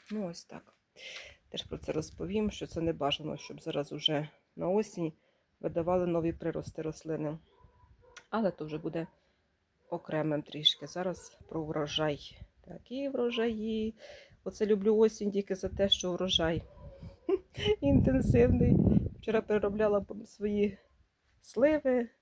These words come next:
соус робила, мариновані замаринувала. Сусідам роздала, всіх запросила, з роботи колег запросила. Ну, одним словом, якось з урожаєм справилися.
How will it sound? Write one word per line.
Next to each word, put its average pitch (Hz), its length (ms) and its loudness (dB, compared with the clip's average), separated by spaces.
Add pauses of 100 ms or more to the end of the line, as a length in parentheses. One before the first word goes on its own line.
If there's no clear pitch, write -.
(280)
соус 247 580 -2
робила, 208 560 0 (600)
мариновані 220 640 2
замаринувала. 196 920 2 (1120)
Сусідам 247 720 2
роздала, 220 480 4
всіх 208 300 -4
запросила, 202 720 2
з - 60 -6
роботи 240 500 6
колег 214 420 0
запросила. 190 680 0
Ну, 233 500 4 (680)
одним 185 260 -2
словом, 202 280 0
якось 180 420 -2
з 170 380 -2 (180)
урожаєм 175 640 2
справилися. 156 920 -4